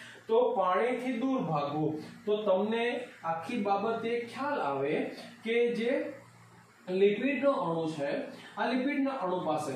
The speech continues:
ફરી એક વખત રિવિઝન કરીએ એટલે ખબર પડે કે સાહેબ આ જે લિપિડના અણુ છે,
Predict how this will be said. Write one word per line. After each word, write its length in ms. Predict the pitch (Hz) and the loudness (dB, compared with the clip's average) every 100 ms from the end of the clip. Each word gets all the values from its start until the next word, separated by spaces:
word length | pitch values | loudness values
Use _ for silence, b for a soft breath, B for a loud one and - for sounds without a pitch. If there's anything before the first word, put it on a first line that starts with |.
| - | -2
ફરી 220 | 185 220 | 0 2
એક 200 | 220 - | 0 0
વખત 280 | 175 170 156 | -4 -4 -4
રિવિઝન 380 | 151 156 185 202 | -2 0 0 0
કરીએ 260 | 208 220 | 0 0
એટલે 220 | 233 170 156 | 0 -2 -4
ખબર 320 | - - 175 | -2 -2 0
પડે 220 | - - - B B B | 0 -2 -6 B B B
કે 60 | 196 | 0
સાહેબ 280 | 226 226 | 0 2
આ 180 | 226 - | 2 2
જે 60 | 269 | 2
લિપિડના 580 | 262 254 262 254 254 247 | 2 2 0 0 -2 0
અણુ 260 | 208 240 | 0 0
છે, 220 | 254 160 | -2 -4